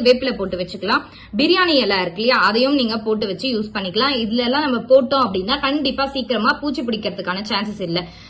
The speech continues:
வேப்பிலை எல்லாம் ட்ரை பண்ணி பாருங்க, நிறைய வந்து நமக்கு பூச்சி பிடிக்காம இருக்கும். இன்னொரு சூப்பரான டி ஐ ஒய் பாத்தீங்கன்னா, கிச்சன்ல இப்ப வந்து நம்ம வந்து குக்கர்ல வந்து ஒரு பருப்பு வச்சு வேக வச்சு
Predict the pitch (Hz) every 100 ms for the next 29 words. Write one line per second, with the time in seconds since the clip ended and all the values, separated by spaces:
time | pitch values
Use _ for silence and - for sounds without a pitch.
0 | - 247 285 277 226 208 269 208 214 208
1 | 185 180 185 269 214 190 262 254 214 294
2 | 247 202 185 277 285 214 190 190 226 208
3 | 165 180 - - - - - - 277 330
4 | 392 349 320 269 269 269 262 240 240 233
5 | 220 202 196 196 247 247 - 277 220 214
6 | 208 190 220 285 220 196 220 277 226 185
7 | 175 - - 294 - 311 277 220 240 254
8 | 214 226 233 247 220 - 214 214 233 202
9 | 294